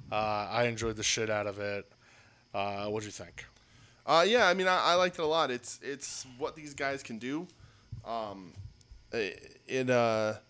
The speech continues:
Speaker 2: I, I, it's not that I didn't like it. I did. I really did like it. Um, starting the show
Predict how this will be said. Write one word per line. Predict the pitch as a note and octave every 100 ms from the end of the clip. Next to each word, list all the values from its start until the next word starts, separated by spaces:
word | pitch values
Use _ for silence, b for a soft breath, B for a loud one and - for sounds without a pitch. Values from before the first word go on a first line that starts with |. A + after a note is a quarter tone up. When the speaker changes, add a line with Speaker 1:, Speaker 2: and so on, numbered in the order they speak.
| _ b b b b b b _ _ _ _ _ _ _ _ _ _ _ _ _ - _ F3+ - _ _ -
Speaker 2:
I, | D#3+ C#3 E3
I, |
it's | E3 F#3
not | E3
that | D3
I |
didn't | B2+ C3 A#2
like | A#2+ A#2+
it. | A2+
I |
did. | A2 B2
I | F#2+ A#2
really | A2+ C3 A#2+
did | G#2+ A2+ G#2+
like | A2+ A2 A2
it. | C3+ - -
Um, | A2+ G#2+ G2+ G2 F#2 - _ _ _ _ _ _ _ _ _ _ _ _ _ _ _ _ _ -
starting | - C#3 C3+ C3
the |
show | - C#3 C3 B2+ B2 A#2+